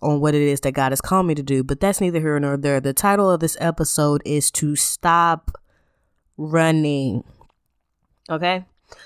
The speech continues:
So, who's been running? I've been running, y'all. Clearly, I've been running.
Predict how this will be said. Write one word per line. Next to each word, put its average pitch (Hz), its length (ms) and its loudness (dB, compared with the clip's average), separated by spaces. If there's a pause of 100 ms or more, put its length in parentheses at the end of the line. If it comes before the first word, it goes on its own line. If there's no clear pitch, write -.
(100)
So, 185 720 2 (300)
who's 269 260 2
been 240 180 2
running? 147 540 0 (180)
I've 180 340 4
been 151 200 2
running, 127 400 -2
y'all. 127 240 0
Clearly, 135 420 -4
I've 139 220 -8
been 131 160 -8
running. 127 320 -8